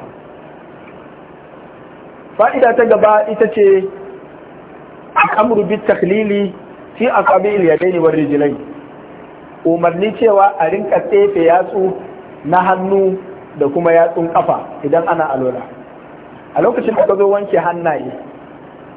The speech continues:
musamman wanki na farilla, ba wanki na sunna na farkon nan ba,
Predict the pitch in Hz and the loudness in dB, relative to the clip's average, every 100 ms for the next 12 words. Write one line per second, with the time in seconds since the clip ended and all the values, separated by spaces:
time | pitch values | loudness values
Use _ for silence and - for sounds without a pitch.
0 | - - 151 202 202 185 190 185 170 170 | -14 -6 2 4 4 2 0 0 0 2
1 | 160 156 156 139 - - - - - - | 0 0 0 0 -6 -16 -18 -20 -20 -20
2 | - 143 156 196 185 165 165 180 165 147 | -4 2 2 2 0 0 0 0 0 0
3 | 165 - 165 135 131 123 | -2 -2 -4 -4 -4 -4